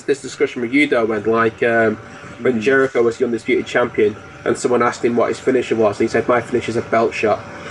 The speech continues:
Speaker 1: It's
Speaker 2: Yeah, but that's not a
Speaker 1: Jinder,
Speaker 2: good
Speaker 1: Jinder,
Speaker 2: thing.
Speaker 1: Jinder, Jinder Mahal's finisher is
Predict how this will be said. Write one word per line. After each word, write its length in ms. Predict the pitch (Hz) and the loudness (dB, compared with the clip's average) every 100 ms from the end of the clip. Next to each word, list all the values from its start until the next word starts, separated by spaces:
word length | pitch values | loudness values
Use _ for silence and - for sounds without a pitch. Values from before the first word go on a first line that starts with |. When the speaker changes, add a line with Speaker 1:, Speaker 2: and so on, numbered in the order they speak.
| - - | -12 0
Speaker 1:
It's 240 | 143 135 | 0 2
Speaker 2:
Yeah, 60 | 175 | 0
but 60 | 196 214 | 0 0
that's 160 | - | -2
not 140 | 240 170 | -2 -4
a 20 | |
Speaker 1:
Jinder, 40 | 160 | 0
Speaker 2:
good 200 | 208 202 | 0 2
Speaker 1:
Jinder, 520 | 202 202 202 165 180 | 2 4 2 2 0
Speaker 2:
thing. 180 | 190 170 | -2 -4
Speaker 1:
Jinder, 100 | 156 | -2
Jinder 240 | 190 185 | -2 0
Mahal's 340 | 170 165 170 - | -2 -2 -2 0
finisher 400 | 160 151 131 123 | 0 0 0 2
is 240 | 120 113 | 0 -2